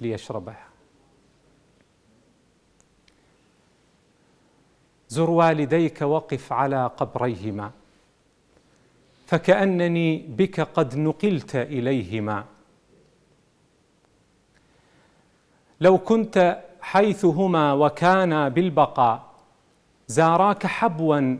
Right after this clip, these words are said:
لا على قدميهما، ما كان ذنبهما إليك، فطالما منحاك نفس الود من نفسيهما.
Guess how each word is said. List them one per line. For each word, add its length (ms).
لا 180
على 380
قدميهما، 840
ما 140
كان 320
ذنبهما 680
إليك، 460
فطالما 960
منحاك 720
نفس 400
الود 560
من 200
نفسيهما. 880